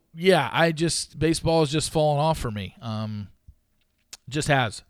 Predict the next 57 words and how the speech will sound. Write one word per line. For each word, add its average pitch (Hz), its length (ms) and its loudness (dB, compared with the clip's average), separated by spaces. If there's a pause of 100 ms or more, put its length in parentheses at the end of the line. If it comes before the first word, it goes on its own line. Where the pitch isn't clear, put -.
And, 123 400 -4
uh, 113 400 -4
I, 123 160 -6
I'm 123 220 -8
not 131 260 -4
thrilled, 170 440 4 (300)
yet 143 340 2
I'm 143 120 -4
going 147 180 2
to 139 60 -2
California 139 460 2
this 127 160 -4
weekend 127 280 -2
for 123 80 -8
my 120 120 -6
fantasy 117 360 -4
baseball 110 320 -4
draft. 82 320 -8
But 131 140 -2
I 135 80 0
even 131 240 -2
told 127 200 -4
my 113 100 -8
buddy 117 340 -6 (320)
that 123 120 -4
I'm 120 140 0
in 123 100 0
it. 107 120 -6
I'm 107 80 -8
like, 98 180 -6
"Man, 117 240 -6
I 123 140 -6
just, - 340 -6 (760)
I 127 100 -6
can't 156 220 -2
get, 123 240 -2
I'm 147 120 0
not 151 160 4
up 135 120 2
for 113 120 -8
this 101 180 -8
anymore. 98 480 -8
I, 127 140 -2 (100)
I'm 131 160 -4
not 147 180 0
doing 160 200 2
the 143 100 0
homework 147 320 0
that 131 120 -2
I 131 40 2
usually 135 380 -2
do 131 260 -2
going 127 220 -2
into 131 160 -4
this 127 140 -4
stuff 123 380 -4
and 90 120 -10